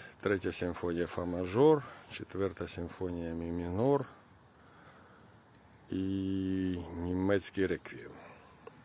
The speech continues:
Німецький реквієм, він якраз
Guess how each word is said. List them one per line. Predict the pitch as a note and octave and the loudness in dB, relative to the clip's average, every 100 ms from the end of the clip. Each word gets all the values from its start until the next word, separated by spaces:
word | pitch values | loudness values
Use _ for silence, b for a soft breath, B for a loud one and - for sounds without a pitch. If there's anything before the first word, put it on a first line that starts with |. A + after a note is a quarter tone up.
| B B B B B B B B - - | B B B B B B B B -20 -12
Німецький | F2 F2+ G2+ - - F2 | -6 -2 -2 -4 -4 0
реквієм, | G#2 G#2+ - F#2 F2+ F2+ | 0 0 -2 0 0 0
він | F#2 F2+ | 0 0
якраз | F2 F2 F2+ F2 - - - | -2 0 0 0 -6 -10 -12